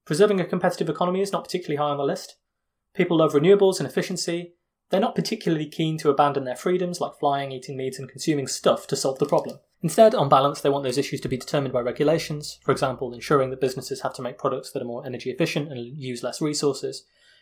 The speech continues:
They want to nudge people towards better behaviours through education and information available, and they like in-, investment in research and development to make less polluting technologies and so on.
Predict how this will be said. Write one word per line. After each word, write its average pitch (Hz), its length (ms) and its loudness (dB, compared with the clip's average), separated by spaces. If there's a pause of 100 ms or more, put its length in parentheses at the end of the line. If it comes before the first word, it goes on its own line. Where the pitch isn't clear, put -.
(180)
They 131 60 -2
want 123 140 -4
to 131 80 -4
nudge 156 240 2
people 143 240 0
towards 127 220 -2
better 127 180 2
behaviours 135 460 2
through 135 120 0
education 135 500 0
and 123 80 -4
information 131 520 -4
available, 123 480 -2 (340)
and 131 220 0
they 123 80 0
like 123 240 0
in-, 135 200 -6
investment 135 600 -2
in 123 80 -2
research 131 400 -4
and 123 80 -8
development 120 440 -2
to - 80 -12
make 117 340 -8
less 123 200 0
polluting 120 360 -6
technologies 120 540 -12
and 127 80 -20
so - 120 -10
on. - 80 -20